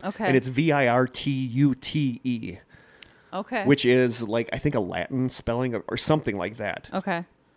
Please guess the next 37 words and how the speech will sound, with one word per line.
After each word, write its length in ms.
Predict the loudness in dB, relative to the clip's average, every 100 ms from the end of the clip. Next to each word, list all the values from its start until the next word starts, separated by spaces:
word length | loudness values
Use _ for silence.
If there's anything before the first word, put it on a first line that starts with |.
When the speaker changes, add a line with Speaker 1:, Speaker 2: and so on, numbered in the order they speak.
| _ -18 -2
Speaker 2:
But 100 | 2
yeah, 140 | 2 2
it's 160 | -4 -4
from 260 | 0 0
the 80 | 0
point 240 | -2 0 0
of 80 |
view 160 | 2 0
of 60 | 0
the 60 | -2
singer's 300 | -2 -2 -4
cat, 300 | -4 -6 -6
and 100 | -6 -4
I 80 | -4
love 320 | -2 0 0
the 80 | -2
song. 280 | -2 -2
I'll 100 | -2
maybe 220 | 0 2 0
post 320 | 0 0 0
it 80 | -2
in 80 | -2
the 80 |
Strangers. 460 | -4 -4 -4 -2 4
Speaker 1:
Yeah, 100 | 6
we 100 | 6
should 180 | 2 2
both, 320 | 2 2 0 -6
both 260 | 2 4 4
post 160 | 4 6
a 100 | 6
Speaker 2:
And, 120 | 6
Speaker 1:
link. 140 | 4
Speaker 2:
uh, 260 | 4 0 -4 -8 _ _ _ _ _ _ _ _ _ _ _ _ _ -4
on 120 | 0
the 140 | 0 2
album 360 | 2 2 0